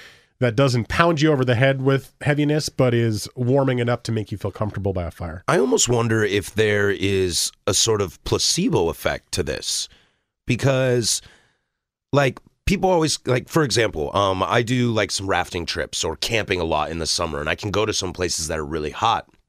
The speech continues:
Speaker 2: and someone will look over at me, and it's one o'clock, two o'clock, and it's ninety-five degrees out, and I've got a cold I P A in my hand, and people are looking at me like, "How can you drink that? It's a hundred degrees out here. Isn't that just too heavy for you?"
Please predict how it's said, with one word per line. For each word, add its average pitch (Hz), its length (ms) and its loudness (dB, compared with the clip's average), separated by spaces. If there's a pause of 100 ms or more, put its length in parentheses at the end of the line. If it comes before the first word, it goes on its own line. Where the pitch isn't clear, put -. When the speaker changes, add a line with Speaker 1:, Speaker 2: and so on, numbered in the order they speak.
(720)
Speaker 2:
and 95 80 -8
someone 120 280 0
will 110 80 0
look 98 180 0
over 143 240 0
at 98 100 0
me, 92 160 0
and 92 80 -2
it's - 200 -4 (320)
one 110 240 0
o'clock, 98 340 0
two 120 220 -2
o'clock, 101 400 -2
and 92 40 -6
it's 85 160 -2
ninety-five 98 640 -2
degrees 92 380 -4
out, 82 160 -2 (240)
and 95 140 0
I've 95 80 -2
got 90 140 0
a - 20 -6
cold 101 380 -2
I 90 100 0
P 87 300 -4
A 107 80 0
in 92 60 -6
my 67 120 -8
hand, 60 300 -12 (320)
and 87 80 -6
people 104 200 -2
are 101 80 2
looking 104 280 -2
at 90 100 0
me 90 100 0
like, 80 280 -2 (320)
"How 123 320 2
can 101 160 -6
you 87 80 -4
drink 110 340 -2
that? 60 220 -6
It's - 120 -8
a 76 60 -8
hundred 104 280 0
degrees 131 420 0
out 82 180 2
here. 80 220 -4
Isn't 101 160 -2
that 123 140 0
just 98 200 -4
too 110 140 -4
heavy 90 260 -2
for 139 240 -2
you?" 175 160 -2